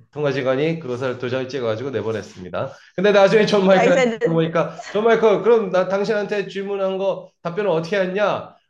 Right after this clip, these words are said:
Speaker 1: 아, 그렇게 물어보니까, "아, 나는 그냥 목사라고 얘기를 했으니까 그냥 통과해 주더라고." <laughs> 그렇게 얘기했어요.
Speaker 2: So I said, "Oh, now I know already what to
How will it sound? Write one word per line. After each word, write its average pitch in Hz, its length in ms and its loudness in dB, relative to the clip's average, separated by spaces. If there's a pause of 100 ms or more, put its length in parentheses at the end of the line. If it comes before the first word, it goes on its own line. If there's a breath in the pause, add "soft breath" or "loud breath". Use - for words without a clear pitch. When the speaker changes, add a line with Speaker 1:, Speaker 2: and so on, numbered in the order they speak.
Speaker 1:
아, 110 380 -6
그렇게 151 200 -10
물어보니까, 156 600 0
"아, 226 60 2
나는 220 200 0
그냥 240 260 0
목사라고 196 720 0
얘기를 185 240 -4
했으니까 190 460 -10
그냥 185 220 -4
통과해 208 360 -2
주더라고." 185 580 -2
<laughs> - 0 -
그렇게 170 340 -4
얘기했어요. 131 640 -12 (1040 loud breath)
Speaker 2:
So 277 100 -6
I 277 160 0
said, 269 220 2
"Oh, 294 160 2
now 320 360 0
I 269 160 -2
know 302 140 -2
already 277 400 -2
what 262 260 -4
to 262 80 -6